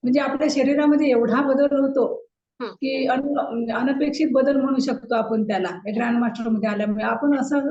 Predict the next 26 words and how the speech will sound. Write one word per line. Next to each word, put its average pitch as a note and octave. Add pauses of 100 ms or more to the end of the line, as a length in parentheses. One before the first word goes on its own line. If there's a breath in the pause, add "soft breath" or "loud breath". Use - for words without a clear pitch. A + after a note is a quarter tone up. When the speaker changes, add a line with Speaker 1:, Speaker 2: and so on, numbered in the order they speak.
(160)
Speaker 1:
बदल B3+
तो C#4
करूच C4+
शकत G#3+
नाही. F#3+ (300)
Speaker 2:
बरोबर. A3+
Speaker 1:
पण B3+
ग्रँडमास्टर A#3
मध्ये C4+
आल्यामुळे B3
आपले B3
पूर्ण D4
चक्र C4
ॲक्टिव्ह B3+
होतात, G#3 (140)
पूर्ण C4+
चक्र C4
बॅलन्स A#3
तर C4+
असतात, C#4+ (120)
पण D4
ते D4+
ॲक्टिव्ह -
होतात - (360)
आणि C#4
याची, C#4